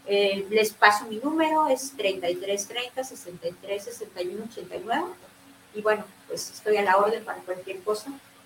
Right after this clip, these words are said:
Pueden contactarme, no necesariamente tienen que venir a consulta, pueden preguntar, preguntarme lo que sea. Yo, mientras pueda apoyarles en lo que, en lo que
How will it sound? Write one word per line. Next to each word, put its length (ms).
Pueden 360
contactarme, 880
no 200
necesariamente 540
tienen 200
que 100
venir 220
a 80
consulta, 520
pueden 260
preguntar, 520
preguntarme 680
lo 200
que 80
sea. 380
Yo, 200
mientras 260
pueda 240
apoyarles 580
en 140
lo 100
que, 240
en 100
lo 180
que 460